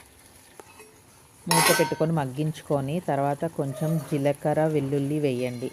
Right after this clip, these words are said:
మళ్ళీ కాసేపు మగ్గించుకొని కారం వేయండి. కొంచెం కారం వేస్తే టేస్ట్ బాగుంటది. తర్వాత సాల్ట్ వేసి మళ్ళీ మగ్గించుకోండి కాసేపు.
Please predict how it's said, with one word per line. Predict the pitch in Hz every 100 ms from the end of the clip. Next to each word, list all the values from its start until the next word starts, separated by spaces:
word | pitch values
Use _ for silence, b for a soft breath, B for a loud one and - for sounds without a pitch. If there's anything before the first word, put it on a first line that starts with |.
| -
మళ్ళీ | 147 147 165
కాసేపు | 165 143 156 151
మగ్గించుకొని | 135 131 147 - 143 135 151 185 - -
కారం | 143 139 156 160
వేయండి. | 143 131 127 123
కొంచెం | - 131 - 135 135
కారం | 151 151 165
వేస్తే | 156 139 -
టేస్ట్ | - 139 - 135
బాగుంటది. | 131 131 127 120 - B B B -
తర్వాత | 156 156 170
సాల్ట్ | 160 151 147 160 165
వేసి | 143 -
మళ్ళీ | 165 143 143
మగ్గించుకోండి | 156 131 127 143 - - 131 123 127
కాసేపు. | 131 123 - 127 -